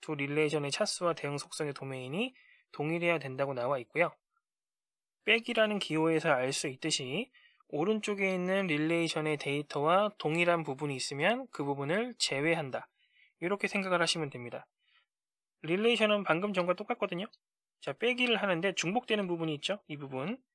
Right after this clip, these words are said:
이 중복되는 부분을 빼고 요 아래에 해당하는 것만 보여준다라는 거죠. 그래서 오른쪽에 있는 부분 중에 일치하는 부분을 제외하고 보여준다.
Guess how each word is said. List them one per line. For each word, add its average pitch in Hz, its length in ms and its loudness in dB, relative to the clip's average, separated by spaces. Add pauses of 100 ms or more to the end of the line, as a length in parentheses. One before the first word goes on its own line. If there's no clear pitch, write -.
(260)
이 175 80 -4
중복되는 165 520 -2
부분을 147 380 -2
빼고 208 840 -2
요 147 140 0
아래에 151 460 2
해당하는 165 420 0
것만 156 540 -2
보여준다라는 127 760 -2
거죠. 120 220 -12 (520)
그래서 - 180 -6
오른쪽에 160 540 -2
있는 147 460 -2 (340)
부분 160 320 -2
중에 160 540 -2 (340)
일치하는 180 640 0
부분을 156 560 -4
제외하고 185 880 2
보여준다. 135 640 -4